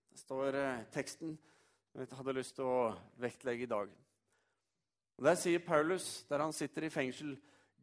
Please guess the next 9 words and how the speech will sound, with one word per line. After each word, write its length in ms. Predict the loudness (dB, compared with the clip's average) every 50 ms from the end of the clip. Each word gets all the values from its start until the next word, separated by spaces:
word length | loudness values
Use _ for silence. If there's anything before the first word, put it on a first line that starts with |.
| -2 -2
«Gled 420 | 2 4 6 6 6 6 4 4
dere 280 | 4 4 4 4 2 0 -2 -4 -6 -2 -2
i 60 | -2
Herren 460 | 2 6 6 6 6 6 0 0 -2 -2 0 0
alltid. 460 | 0 0 -4 -6 -6 -6 -6 -8 -12 -16 _ _ _ _ _ _ _ _ _ _ _ _ _ _ _ -6 -4
Igjen 460 | -2 2 6 6 6 6 4 0 0
vil 220 | 0 0 2 2 2
jeg 100 | 2 2
si, 240 | 0 0 -2 -2